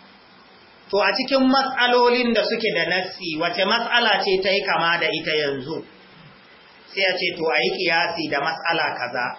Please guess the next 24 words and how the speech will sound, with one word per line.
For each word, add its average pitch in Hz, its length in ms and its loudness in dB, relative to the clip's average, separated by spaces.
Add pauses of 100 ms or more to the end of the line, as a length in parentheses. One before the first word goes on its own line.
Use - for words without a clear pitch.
(100)
ta 190 400 2
yi 208 160 2
kama 165 320 0
da 147 80 0
wannan. 123 400 -2 (460)
Don 190 160 0
haka 196 320 0
tun 269 160 0
da 247 80 2
an 208 240 2
ce 196 160 0
duk 214 240 0
wanda 233 240 4
ya 208 160 4
yi 208 80 4
kaza 185 320 2
a 185 160 2
masa 196 240 0
kaza, 156 300 0 (340)
to 175 40 -4
wannan 208 520 4
abun 202 160 2
ya 190 240 2
yi 208 80 2